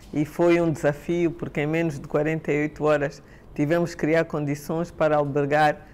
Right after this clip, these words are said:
mais de novecentas, eh, pessoas, mas, eh, queremos dizer que sempre que é possível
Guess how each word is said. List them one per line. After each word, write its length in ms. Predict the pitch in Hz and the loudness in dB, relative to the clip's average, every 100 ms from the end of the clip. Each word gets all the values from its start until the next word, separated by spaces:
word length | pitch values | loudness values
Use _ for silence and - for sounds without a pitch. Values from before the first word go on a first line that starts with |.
| - | -12
mais 340 | 151 170 180 165 | -2 2 4 2
de 100 | 147 | 0
novecentas, 840 | 151 151 - 156 160 160 151 - - | 0 -2 -4 -6 -6 -6 -10 -12 -8
eh, 200 | - - - | -6 -6 -10
pessoas, 640 | - - 160 170 196 - - - - - - | -20 -4 0 0 -2 -6 -20 -20 -20 -20 -8
mas, 560 | 165 170 180 185 196 - | -2 2 4 4 0 -2
eh, 180 | - 175 | 0 0
queremos 420 | 185 175 185 160 | 2 0 0 0
dizer 720 | 147 156 165 170 175 170 - | 0 0 2 4 4 2 -2
que 460 | - - 165 170 180 - - - | -2 2 4 4 0 -8 -20 -16
sempre 480 | - - 214 208 175 | -16 2 4 4 0
que 140 | 156 185 | 2 2
é 60 | |
possível 640 | 175 - - 156 156 160 | 2 -4 0 2 4 2